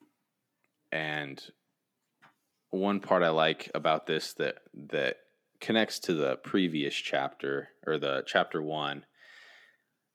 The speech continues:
he talks about how, and I'll basically lay out an example. It's,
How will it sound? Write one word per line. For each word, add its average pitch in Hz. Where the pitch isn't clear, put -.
he -
talks 101
about 95
how, 76
and 82
I'll 95
basically 104
lay 85
out 85
an 69
example. 76
It's, -